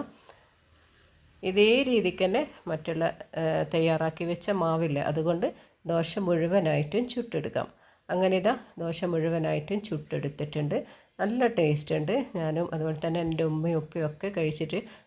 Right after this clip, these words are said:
നല്ലൊരു അഭിപ്രായമാണ് പറഞ്ഞിട്ടുള്ളത്. കാരണം, ആ, രാവിലെ, ഏ, സാധാരണ നമ്മൾ മുത്താറി ദോശയൊക്കെ കഴിക്കാറില്ലേ, അതുപോലെ തന്നെ ആ ഒരു ടേസ്റ്റിൽ തന്നെ കഴിക്കാം. അപ്പോൾ ഇൻഷാ അല്ലാ മറ്റൊരു വീഡിയോയുമായി വരുന്നത് വരെ അസ്സലാമു അലൈക്കും വറഹ്മത്തുള്ളാഹി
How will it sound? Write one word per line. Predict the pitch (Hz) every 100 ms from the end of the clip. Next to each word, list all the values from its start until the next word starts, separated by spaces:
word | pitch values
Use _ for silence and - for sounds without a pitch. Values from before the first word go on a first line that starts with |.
| -
നല്ലൊരു | 196 220 226
അഭിപ്രായമാണ് | 196 165 165 170 160 156
പറഞ്ഞിട്ടുള്ളത്. | 175 151 147 156 160 147 151 160
കാരണം, | 156 156 226 - - _ -
ആ, | 165 170 165 156 -
രാവിലെ, | 170 165 160 175 214 - -
ഏ, | 170 165 170
സാധാരണ | 160 165 170 170
നമ്മൾ | 180
മുത്താറി | 185 180 185 180
ദോശയൊക്കെ | 185 185 196 202
കഴിക്കാറില്ലേ, | 208 190 196 175 151
അതുപോലെ | 156 147 156 160
തന്നെ | 165 165
ആ | 165 208
ഒരു | 202
ടേസ്റ്റിൽ | 190 170 160 160 165
തന്നെ | 160 156
കഴിക്കാം. | 160 151 147 190 269 - - - -
അപ്പോൾ | 208 208
ഇൻഷാ | 226 226 226
അല്ലാ | 233 233 247 -
മറ്റൊരു | 175 170 175 170
വീഡിയോയുമായി | 165 165 165 165
വരുന്നത് | 160 165 165 170
വരെ | 170 185 247 - - - -
അസ്സലാമു | 202 - 185 185 185
അലൈക്കും | 180 180 175 170 165
വറഹ്മത്തുള്ളാഹി | 165 165 170 165 175 170 175